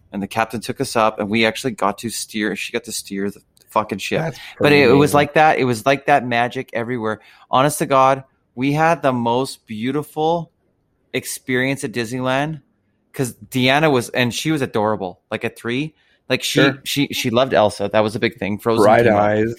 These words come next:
Speaker 2: yeah.
Speaker 1: And she was like, she's like, "Elsa has magic and that comes from her hands, and my magic comes from my heart."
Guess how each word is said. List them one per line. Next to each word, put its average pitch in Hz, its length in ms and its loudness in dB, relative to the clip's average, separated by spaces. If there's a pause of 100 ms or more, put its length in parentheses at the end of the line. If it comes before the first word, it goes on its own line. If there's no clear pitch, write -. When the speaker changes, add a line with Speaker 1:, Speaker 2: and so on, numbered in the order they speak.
Speaker 2:
yeah. 101 200 -8
Speaker 1:
And 120 200 2
she 139 180 2
was 131 220 4
like, 117 280 2 (200)
she's 120 240 -8
like, 123 240 -2 (380)
"Elsa 139 320 2
has 135 260 0
magic 117 560 -4
and 113 280 -8 (120)
that 113 140 -8
comes 120 260 -8
from 113 180 -12
her 104 60 -4
hands, 104 400 -6
and 101 300 -8
my 110 260 0
magic 101 360 -2
comes 98 240 -10
from 92 200 -10
my 95 160 -4
heart." 101 480 -2